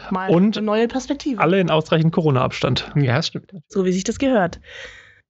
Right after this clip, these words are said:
Speaker 1: Wir hatten ja in der letzten Folge wieder unsere Special, kann man sagen, volle Dosis und haben hier einige Rückmeldungen bekommen von euch,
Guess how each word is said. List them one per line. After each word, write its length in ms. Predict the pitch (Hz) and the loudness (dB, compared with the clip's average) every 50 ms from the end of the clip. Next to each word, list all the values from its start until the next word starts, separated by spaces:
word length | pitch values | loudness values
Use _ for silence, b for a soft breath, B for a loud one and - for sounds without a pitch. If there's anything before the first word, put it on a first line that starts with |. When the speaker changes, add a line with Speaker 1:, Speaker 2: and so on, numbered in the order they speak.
| _ _ _ - | _ _ _ -2
Speaker 1:
Wir 400 | 202 185 214 233 262 269 247 208 | 0 2 2 4 4 2 2 2
hatten 320 | 233 233 - - 214 202 | 0 0 0 2 2 2
ja 340 | 196 190 190 190 190 190 - - | 4 4 4 4 4 2 0 0
in 220 | - 185 180 175 | 0 2 2 4
der 160 | 170 170 165 165 | 4 4 4 2
letzten 400 | 160 160 - - - - 208 196 | 2 0 -2 -4 -2 0 0 0
Folge 560 | - - 190 190 190 190 202 190 190 180 175 | 0 2 2 2 2 2 2 2 2 0 0
wieder 500 | 180 180 185 175 185 180 175 175 175 - | 0 0 0 2 2 2 2 2 2 2
unsere 920 | - 185 185 175 - - 175 175 170 175 170 165 165 165 160 - - - _ | 2 2 2 2 0 -2 -4 -2 -2 0 0 0 -2 -2 -2 -4 -6 -8 _
Special, 600 | _ - - - - _ - - 269 - - 302 269 | _ -14 -14 -14 -14 _ 0 2 2 2 2 0 0
kann 160 | 269 - 247 | 0 0 0
man 160 | 233 220 214 | 2 2 2
sagen, 400 | 214 214 202 190 185 185 185 190 | 2 2 2 2 2 2 0 0
volle 300 | - - - 190 185 180 | -2 0 0 0 2 2
Dosis 480 | 170 190 190 226 240 - 349 349 - - B B B B B B B B B _ - | 2 2 2 2 2 0 -2 -4 -6 -12 B B B B B B B B B _ -4
und 540 | 208 214 214 214 220 220 220 214 - - | 0 2 4 4 4 4 2 2 0 0
haben 500 | - 196 190 190 196 196 196 196 196 190 | 0 2 4 4 4 4 4 4 4 4
hier 680 | 190 196 - - - 214 214 214 214 214 214 214 - - | 2 0 -2 -2 0 2 4 4 4 4 2 2 2 0
einige 500 | - 175 202 220 240 254 226 226 214 208 | 0 2 2 2 2 2 2 2 0 0
Rückmeldungen 460 | 254 247 262 247 233 233 240 240 247 | 0 0 2 2 2 4 4 4 2
bekommen 360 | 247 233 - - 254 240 233 | 2 0 -2 0 2 2 2
von 180 | 226 - 233 - | 2 2 0 2
euch, 560 | - - 196 208 208 220 220 - - - _ | 2 2 2 4 2 2 0 -2 -6 -10 _